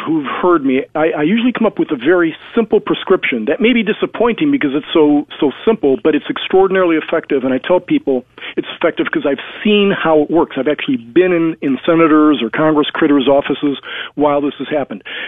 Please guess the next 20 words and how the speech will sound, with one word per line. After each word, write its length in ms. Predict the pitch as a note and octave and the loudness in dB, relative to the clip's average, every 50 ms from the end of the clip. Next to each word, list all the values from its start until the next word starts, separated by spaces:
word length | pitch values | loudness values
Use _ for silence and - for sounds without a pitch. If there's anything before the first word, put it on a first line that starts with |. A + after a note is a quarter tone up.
| - _ | -12 _
Just 180 | - E4+ C#4 - | -4 -4 -4 0
take 160 | - D4+ - | -2 0 2
out 200 | A#3 G3 G3 F#3+ | 2 0 0 0
an 100 | F3+ F3+ | -2 -2
index 320 | F#3+ G3 F3+ D#3 C3 - - - | -2 -2 -2 -4 -6 -8 -12 -12
card. 240 | - A#2 G#2+ G2+ - | -10 -10 -8 -10 -8
It 120 | - D#3 C#3 | -10 -6 -2
has 160 | D#3 G3 F#3 - - | -2 -2 -2 -4 -8
to, 60 | - | -6
low 260 | C3+ C#3+ F#3 B3+ B3 - | 0 0 0 0 0 -4
tech. 280 | - E3+ B2 - - - _ _ _ _ _ _ _ _ | -8 -8 -8 -8 -14 -20 _ _ _ _ _ _ _ _
Get 140 | G3 B3 C4 | 0 0 0
an 100 | C#4+ B3+ | -2 -4
index 300 | A#3+ G#3+ F3+ E3 - - - | -2 -2 -2 -4 -6 -8 -8
card. 340 | - D3+ D3+ D3 D3 C3+ C3+ _ - - - - - - _ _ _ _ _ _ | -4 0 0 0 0 -2 -4 _ -20 -18 -18 -18 -18 -20 _ _ _ _ _ _
Find 580 | - F#3 G3+ A3 A3+ A#3 A#3+ A#3+ B3 A#3+ G#3+ - | 0 0 2 2 2 0 0 0 -2 -2 -4 -4
the 100 | F3+ F3 | -6 -6
telephone 560 | F3+ - - G#3 G#3 G3 - - - E3+ D3+ | -6 -2 -2 0 0 0 0 0 0 0 2
numbers 420 | D3+ C#3+ C#3 C3+ C3+ C3 C3 B2+ B2+ - - _ _ - _ - | 4 2 2 2 2 2 2 2 0 -4 -12 _ _ -20 _ 0
of 320 | D3+ D3 C#3+ C#3+ C#3+ B2 | 2 4 4 4 2 0